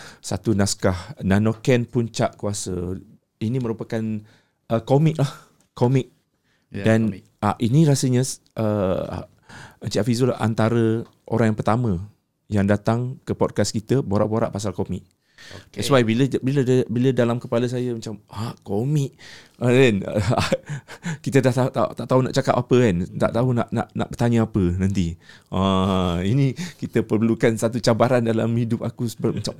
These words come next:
Speaker 1: <laughs> nak kena kaji apa itu komik, apa itu anime. Dan mungkin, ah, antara pendengar-pendengar kita dah,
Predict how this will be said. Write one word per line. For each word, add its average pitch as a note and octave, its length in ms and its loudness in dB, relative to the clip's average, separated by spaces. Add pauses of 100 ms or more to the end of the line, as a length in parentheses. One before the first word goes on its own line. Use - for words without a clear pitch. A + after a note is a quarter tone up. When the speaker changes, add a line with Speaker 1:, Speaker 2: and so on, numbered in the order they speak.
Speaker 1:
<laughs> A2 120 -12
nak - 120 -8
kena A2+ 160 -4
kaji G#2+ 520 -2 (560)
apa - 140 -2
itu A2 180 0
komik, A#2 400 0
apa - 240 -4
itu G#2+ 240 2
anime. G#2 640 2
Dan F#2 320 -2
mungkin, G#2 380 -4
ah, F2+ 260 -4
antara A#2 560 2 (680)
pendengar-pendengar A2+ 680 0
kita A2 240 -4
dah, G2+ 220 2